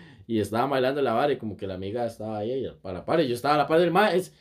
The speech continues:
sin hacer nada. Literal, yo estaba así quieto porque yo no sé bailar, era salsa. Y, y, ah, medio le hago, pero no era como, pues, nada más estaba parado.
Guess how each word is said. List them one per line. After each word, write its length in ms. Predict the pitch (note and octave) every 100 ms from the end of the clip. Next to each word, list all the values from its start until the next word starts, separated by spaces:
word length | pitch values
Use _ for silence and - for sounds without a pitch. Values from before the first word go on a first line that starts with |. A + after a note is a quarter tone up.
| _ _
sin 260 | - F3+ D3+
hacer 380 | C3 G3 G#3
nada. 240 | G3+ G#3+ G3+
Literal, 320 | D#3+ C3 C#3+
yo 80 | E3+
estaba 300 | E3 G3 G3
así 240 | G#3 G#3
quieto 320 | - G#3 G#3+
porque 260 | C#3+ A#2+ A#2+
yo 140 | G#2
no 100 | G#2+
sé 100 | A#2+
bailar, 320 | C#3 B2 D3+ E3
era 180 | C3+ C3
salsa. 460 | C#3+ G#3 - F#2 G#2+ G2 _ _
Y, 60 | G2
y, 360 | G2 F#2 F#2 F2 F2+
ah, 220 | F2 F2 D#2+
medio 400 | F2 F#2 F2 F2+
le 120 | E2+
hago, 280 | G2 F#3 G#3
pero 180 | F#2+ F2
no 180 | F2 F2+
era 140 | G2+
como, 260 | - G#2 E2+
pues, 320 | D#2+ D2+ -
nada 120 | G2 G2+
más 120 | A2
estaba 340 | A2+ B2+ B2+ _ _ _ D2+ D2+ -
parado. 360 | - G2+ F#3+